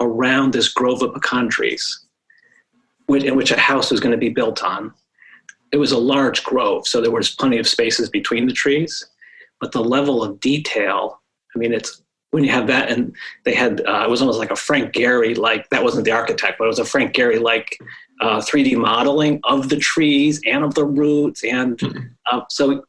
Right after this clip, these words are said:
Speaker 1: when you put minds together, so they were gonna protect these gorgeous, you know,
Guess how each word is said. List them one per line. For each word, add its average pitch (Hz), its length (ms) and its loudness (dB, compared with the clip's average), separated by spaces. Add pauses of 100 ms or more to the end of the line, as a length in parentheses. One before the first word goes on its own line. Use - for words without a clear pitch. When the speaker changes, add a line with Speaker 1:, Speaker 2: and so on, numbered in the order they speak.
(380)
Speaker 1:
when 139 160 2
you 117 100 0
put 185 260 -2
minds 135 360 2
together, 123 640 -2 (380)
so 139 80 0
they 143 80 4
were 143 60 2
gonna 139 160 0
protect 151 400 -2
these 107 200 -4
gorgeous, 127 680 -2
you 113 80 -2
know, 110 280 -4